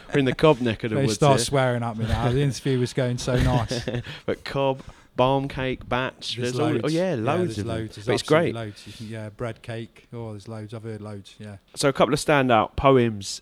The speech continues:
Speaker 1: uh, for me. Obviously, we've spoke about, uh, The Walking Wardrobe, spoke about Affirmation.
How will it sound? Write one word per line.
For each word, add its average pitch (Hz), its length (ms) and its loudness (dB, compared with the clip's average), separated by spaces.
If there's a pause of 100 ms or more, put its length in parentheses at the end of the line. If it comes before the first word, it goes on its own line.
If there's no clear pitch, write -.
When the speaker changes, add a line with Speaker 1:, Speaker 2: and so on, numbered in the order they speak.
Speaker 1:
uh, 104 380 2
for - 180 -6
me. 110 320 2
Obviously, 107 300 -4
we've 104 100 -6
spoke 113 320 0
about, 101 460 -2
uh, 92 180 -6
The 95 80 -6
Walking 101 340 -6
Wardrobe, 101 520 -2 (240)
spoke 107 260 -2
about 104 120 -2
Affirmation. 101 760 -6